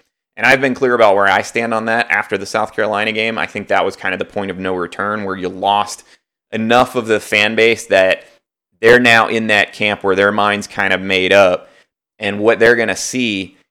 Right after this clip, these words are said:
in any game, what they're gonna see in any article written, any tweet,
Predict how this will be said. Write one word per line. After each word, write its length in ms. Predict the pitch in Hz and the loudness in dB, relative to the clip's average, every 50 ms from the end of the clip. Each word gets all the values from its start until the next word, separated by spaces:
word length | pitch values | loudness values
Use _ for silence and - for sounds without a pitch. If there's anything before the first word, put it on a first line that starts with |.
| _ _ _ | _ _ _
in 140 | - 110 110 | -6 -2 2
any 240 | 110 110 113 117 113 | 2 2 2 0 -2
game, 560 | 98 104 107 107 104 104 104 104 104 104 101 | -2 -2 0 0 0 0 -2 -2 -4 -6 -8
what 200 | - 101 101 92 | -6 -8 -6 -2
they're 80 | 104 104 | -2 -2
gonna 180 | 104 107 101 95 | -2 -2 -4 -6
see 240 | - - 107 104 | -8 -8 -6 -6
in 80 | 101 95 | -4 -4
any 420 | 87 98 95 95 95 95 95 - _ _ _ _ _ _ _ _ _ _ _ _ | -4 -6 -6 -8 -10 -10 -12 -16 _ _ _ _ _ _ _ _ _ _ _ _
article 460 | 110 117 120 117 113 - 120 117 113 | 2 2 2 2 2 0 0 0 0
written, 460 | 107 113 113 - - 113 110 110 110 - _ _ | 2 2 2 2 0 -4 -8 -8 -10 -14 _ _
any 180 | 104 104 104 95 | -8 -8 -8 -8
tweet, 580 | - - - - 120 127 117 104 95 - - | -10 -14 -14 -8 -4 -4 -2 -4 -4 -8 -10